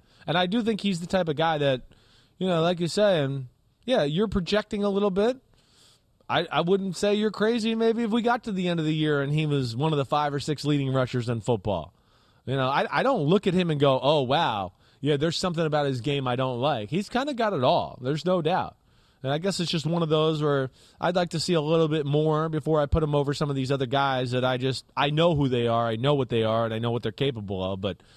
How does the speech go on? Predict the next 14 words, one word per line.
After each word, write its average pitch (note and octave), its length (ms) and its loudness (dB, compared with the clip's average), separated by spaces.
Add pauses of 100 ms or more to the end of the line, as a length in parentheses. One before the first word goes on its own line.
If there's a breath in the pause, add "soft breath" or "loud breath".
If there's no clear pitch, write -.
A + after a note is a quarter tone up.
(200 soft breath)
yeah, D#3+ 240 0
I C3+ 120 -2
like F#3 260 -2
it. G#3+ 120 -2
I C#3 100 -2
like A3 200 -2
where B3 80 -6
your G#3+ 80 -2
head's C3 240 0
at G#2+ 160 -2
with G#2 80 -8
this G#2+ 140 -4
so G#2 160 -2
far. G2+ 280 -4